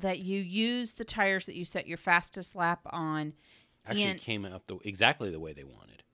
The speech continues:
Speaker 1: Well, except, no, they started on wet tires.
Speaker 2: Right, but the, the whole, the idea was they put him on the, it was the super softs, I believe he
Speaker 1: Right.
Speaker 2: qualified off of.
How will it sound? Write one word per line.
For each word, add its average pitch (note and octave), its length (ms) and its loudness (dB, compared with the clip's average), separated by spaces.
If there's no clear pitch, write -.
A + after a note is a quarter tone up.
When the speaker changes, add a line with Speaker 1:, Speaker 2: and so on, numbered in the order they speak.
Speaker 1:
Well, A#3+ 160 6
except, A#3 380 0
no, B3 200 2
they C4+ 60 2
started A3 260 0
on G#3 120 0
wet G3+ 160 2
tires. - 600 -2
Speaker 2:
Right, C3 260 6
but C#3 140 -2
the, C#3 160 -2
the B2 140 4
whole, D#3+ 340 4
the A#2+ 160 4
idea A#2+ 360 4
was A2+ 280 2
they G#2+ 120 -2
put E3+ 260 -4
him E3 180 -6
on B2+ 380 -2
the, G#2+ 380 2
it B2 120 2
was A2 180 2
the - 80 -6
super C3 320 2
softs, D#2 340 -6
I E2+ 80 -6
believe E2 240 -10
he - 180 -20
Speaker 1:
Right. - 240 -2
Speaker 2:
qualified C#2 240 -18
off - 160 -20
of. - 60 -20